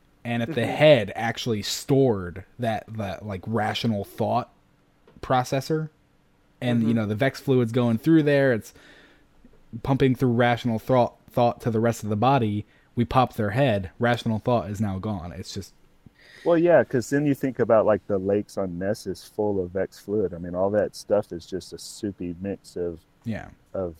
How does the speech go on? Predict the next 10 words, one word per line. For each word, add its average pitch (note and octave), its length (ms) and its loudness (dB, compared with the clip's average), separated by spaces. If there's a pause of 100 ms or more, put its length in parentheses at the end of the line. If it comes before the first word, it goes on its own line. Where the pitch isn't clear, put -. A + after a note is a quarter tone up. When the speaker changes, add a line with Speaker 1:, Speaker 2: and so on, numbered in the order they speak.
(140)
Speaker 3:
un-, A2+ 240 0
unused, G#2+ 640 -2 (800)
you G2 140 -6
know, D#2+ 260 -10 (640)
bio-, E2+ 300 -6 (260)
biomechanics. F#2 1300 -10
<laughs> D3 160 -6
I F#3+ 80 8
don't E3 240 2
know. A2 140 4